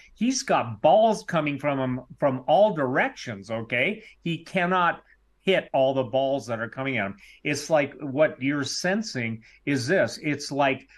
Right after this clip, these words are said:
we're being hit with everything from every direction at once. Now, there's a reason for that.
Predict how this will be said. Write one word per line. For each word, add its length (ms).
we're 320
being 320
hit 480
with 320
everything 680
from 240
every 280
direction 500
at 80
once. 320
Now, 140
there's 220
a 60
reason 480
for 140
that. 280